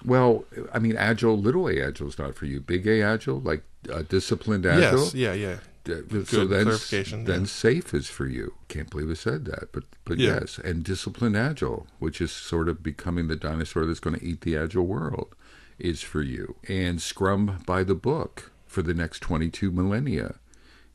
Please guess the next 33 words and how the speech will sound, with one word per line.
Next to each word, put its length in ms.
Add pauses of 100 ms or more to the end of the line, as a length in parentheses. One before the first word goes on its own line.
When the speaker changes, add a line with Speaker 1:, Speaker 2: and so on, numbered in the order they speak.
Speaker 1:
is, 460
is 220
for 180
you. 520 (240)
And 240
you 180
know 100
what? 220
With 120
all 140
due 120
respect, 540
I 100
wrinkle 400
my 160
nose 360
at 120
that, 280 (400)
but 120
that's 240
okay. 640
That 120
doesn't 240
mean 140
you're 100
a 60
bad 300
person. 520 (240)
You 240
are 260
where 180
you 260
are. 300